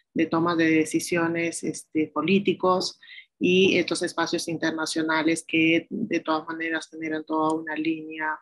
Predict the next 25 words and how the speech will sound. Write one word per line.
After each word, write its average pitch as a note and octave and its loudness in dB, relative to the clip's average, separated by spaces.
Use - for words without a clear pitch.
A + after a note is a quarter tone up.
eh, D3+ 2
eh, - -2
a D#3+ 0
nivel D#3+ -4
sindical. D#3 -2
Eh, D#3 0
muchas G3 4
gracias, G3+ 2
este, E3 -2
Jenny. G3 6
Entonces, F3+ 2
eh, D#3 0
continuamos F3 2
con F3+ 0
el E3 0
panel. F#3 2
Te - -6
agradecemos E3 -2
por E3 -4
esa D#3+ 0
valiosa, E3 0
eh, D#3 0
participación D#3+ -2
y D#3+ 2
aportes F#3 0